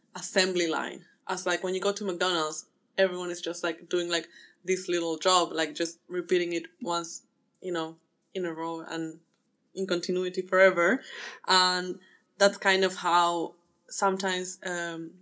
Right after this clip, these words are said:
well, the, the, the environments that we're in, as in, like, edu-, e-, education or university, um, also work in that way that, like, we just need to, like, go through these steps and just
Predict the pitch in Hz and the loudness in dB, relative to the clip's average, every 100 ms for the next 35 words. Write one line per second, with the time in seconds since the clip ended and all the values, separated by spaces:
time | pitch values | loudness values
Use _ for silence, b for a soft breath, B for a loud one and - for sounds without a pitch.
0 | _ 202 202 175 175 185 185 165 175 170 | _ 4 4 4 -2 0 -2 -2 -4 -2
1 | 165 156 165 - 185 185 247 262 220 202 | -4 -8 -12 -6 0 4 6 6 2 0
2 | - 180 175 175 - 180 175 170 165 165 | -2 -2 -2 -2 -2 -2 -4 -8 -6 -6
3 | 170 160 156 170 165 160 - 180 175 165 | -6 -6 -6 -6 -6 -8 -8 -8 -6 -4
4 | 170 240 214 190 180 175 170 202 202 190 | 0 0 0 -4 -4 -6 -2 -2 -2 -10
5 | 196 190 190 B B B - 175 170 170 | -10 -10 -12 B B B -4 -2 -2 -6
6 | 165 170 _ _ _ _ 202 226 214 180 | -8 -12 _ _ _ _ 4 4 0 -2
7 | 175 180 170 165 160 170 170 160 156 160 | -2 -4 -2 -2 -2 -2 0 -2 -2 -2
8 | 165 170 170 180 165 170 160 160 b b | -2 -6 -6 -6 -6 -4 -4 -6 b b
9 | _ 180 185 196 208 208 220 190 - 165 | _ -6 -2 -2 -2 0 4 4 2 -2
10 | 165 175 175 - | 0 0 -2 -6